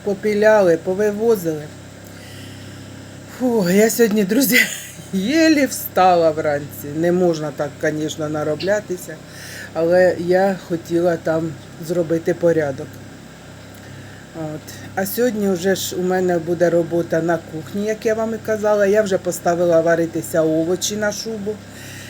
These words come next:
кашу зварила на сніданок, чайник у мене. Зараз ми поснідаємо і буду я займатися далі. Зараз вам покажу, яка,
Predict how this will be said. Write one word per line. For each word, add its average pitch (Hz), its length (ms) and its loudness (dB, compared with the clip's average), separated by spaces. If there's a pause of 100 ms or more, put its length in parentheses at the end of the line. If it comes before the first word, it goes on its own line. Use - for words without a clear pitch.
(220)
кашу 180 380 6
зварила 208 520 2
на 208 120 -4 (100)
сніданок, 208 600 -2
чайник 175 600 2
у 214 60 -4
мене. 208 320 0
Зараз 185 380 2
ми 170 120 0
поснідаємо 175 1000 -2 (680)
і 175 80 -4
буду 214 340 -6
я 202 300 6
займатися 185 840 2
далі. 156 360 -4 (1400)
Зараз 190 320 4
вам 185 140 0
покажу, 175 420 0
яка, 190 300 4